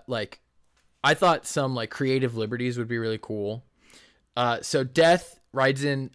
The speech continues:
uh, like, and this is from the Bible. Death rides in on a black horse,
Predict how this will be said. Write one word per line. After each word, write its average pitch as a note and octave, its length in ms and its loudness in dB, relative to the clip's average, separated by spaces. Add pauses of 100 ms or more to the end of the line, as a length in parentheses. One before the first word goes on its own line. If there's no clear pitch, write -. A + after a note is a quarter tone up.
(120)
uh, B2+ 160 -12
like, B2 280 -2
and D#3 140 4
this G3+ 160 6
is F#3 100 -2
from E3+ 180 2
the B2+ 80 0
Bible. A#2+ 400 0 (280)
Death F3 240 4
rides F#3+ 200 4
in F3+ 100 2
on C#3 100 2
a B2 60 -2
black C3 340 0
horse, G2 540 -8